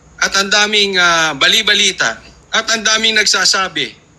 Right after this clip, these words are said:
Ay, ang daming tumatawag at nagsasabi sa akin, "Nabayaran kaya si Boying? May secret deal kaya si Boying?" Hindi natin masisisi ang taong bayan kung isipin na meron kayong secret deal.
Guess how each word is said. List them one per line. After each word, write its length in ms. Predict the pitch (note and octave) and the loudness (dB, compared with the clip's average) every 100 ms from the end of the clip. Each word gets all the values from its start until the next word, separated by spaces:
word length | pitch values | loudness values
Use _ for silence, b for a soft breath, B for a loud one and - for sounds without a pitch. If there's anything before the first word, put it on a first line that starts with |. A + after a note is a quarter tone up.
| - - _ _ | -20 -20 _ _
Ay, 160 | - A#3 | -4 -4
ang 80 | A#3+ | -2
daming 320 | C4+ D4 D4 | -2 0 -2
tumatawag 640 | C#4 C#4 C4 C4+ C4 G3+ | -2 -2 -2 -2 -2 -2
at 80 | F#3+ | -2
nagsasabi 560 | G#3 G3+ G#3+ F#3+ F#3+ G3+ | -2 0 0 0 0 2
sa 320 | G3 F3+ E3+ | 2 0 -2
akin, 160 | D3 B2+ A2+ - - - - - - - - - - - - - - - | -6 -8 -12 -20 -20 -20 -20 -20 -20 -20 -20 -20 -20 -20 -20 -20 -20 -8
"Nabayaran 560 | - D#4 D#4 D4+ A#3+ A3 - | -4 2 2 4 2 0 0
kaya 160 | - | 2
si 160 | D#3+ C#3+ | 0 -2
Boying? 640 | A2 F#2+ G#2 E3+ G3 F#3 D#3 C#3+ - - - - - - - - - - | -6 -8 -4 -2 0 -2 -8 -16 -20 -20 -20 -20 -20 -20 -20 -20 -18 -4
May 160 | A#3 A#3 | 0 2
secret 400 | C4 - A#3+ A#3 F#3+ | 2 0 -2 -2 -4
deal 160 | G#3 | -2
kaya 240 | G3 G3 F#3 | -2 0 0
si 160 | - | 0
Boying?" 560 | D3+ C3+ G#2 A2+ G3 F#3+ | -2 -8 -6 -4 -4 -4
Hindi 240 | A#3+ D4 | -2 0
natin 320 | D#4 D4 D4 | 0 0 0
masisisi 640 | D4 C4+ C4+ A3+ C4 A#3+ A3+ | 0 2 2 2 2 2 2
ang 160 | G#3 | 0
taong 320 | G#3 G3+ G3+ G3 | -2 -4 -4 -4
bayan 480 | F#3 E3+ D3 A#2+ G2 - - - - - - - | -2 -2 -2 -6 -10 -20 -20 -20 -20 -20 -20 -4
kung 180 | D4+ D4+ C4+ F3 | 0 0 -2 -6
isipin 640 | - - C4+ A#3+ F3+ D3 D#3+ | -2 0 0 -4 -6 -4 -4
na 80 | A#3 | -2
meron 320 | C4 C#4 C4 | 0 0 -2
kayong 240 | D4 B3+ | -2 0
secret 400 | B3 B3 B3 A#3+ | 0 0 -4 -4
deal. 240 | - C#4 | -2 -2